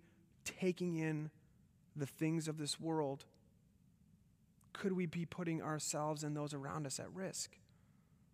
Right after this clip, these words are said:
of not experiencing that hope? This is our ultimate sobriety test.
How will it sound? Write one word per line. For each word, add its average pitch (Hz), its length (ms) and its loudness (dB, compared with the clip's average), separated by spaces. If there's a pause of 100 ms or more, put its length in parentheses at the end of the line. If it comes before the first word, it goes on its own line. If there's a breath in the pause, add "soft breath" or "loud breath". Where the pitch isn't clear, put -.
(480)
of 156 80 -2
not 185 140 6
experiencing 202 640 2
that 190 160 0
hope? 214 500 -6 (4000)
This 190 240 0
is 175 100 0
our 151 160 4
ultimate 160 380 0
sobriety 151 500 -2
test. - 480 -8